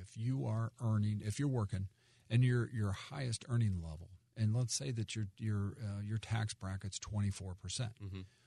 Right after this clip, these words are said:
Speaker 1: So you defer money or put money into this four oh one K at twenty-four percent tax rate, you're saving twenty-four percent, to then take it out at a twelve percent tax bracket.
Speaker 2: When I'm
Speaker 1: When you
Speaker 2: retired and
Speaker 1: retire.
Speaker 2: I'm not, you know, really making
Speaker 1: So it's a,
Speaker 2: income.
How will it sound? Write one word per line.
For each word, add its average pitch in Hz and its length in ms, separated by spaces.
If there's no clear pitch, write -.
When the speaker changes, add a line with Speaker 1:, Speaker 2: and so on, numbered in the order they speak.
Speaker 1:
So - 160
you 104 260
defer 104 540
money 90 340
or 85 160
put 139 220
money 123 360
into 143 300
this 107 180
four 110 260
oh 113 40
one 107 180
K 87 380
at 98 140
twenty-four 104 560
percent 95 420
tax 95 340
rate, 87 220
you're 87 100
saving 98 520
twenty-four 95 500
percent, 95 440
to 123 100
then 120 280
take 135 320
it 104 140
out 110 260
at 98 160
a 98 40
twelve 123 400
percent 101 420
tax 80 260
bracket. - 380
Speaker 2:
When 123 220
I'm 110 80
Speaker 1:
When - 0
you 113 60
Speaker 2:
retired 95 460
and 104 100
Speaker 1:
retire. 123 240
Speaker 2:
I'm - 20
not, 90 240
you 92 140
know, 82 100
really 87 360
making 82 340
Speaker 1:
So 131 220
it's 117 160
a, 117 40
Speaker 2:
income. 110 140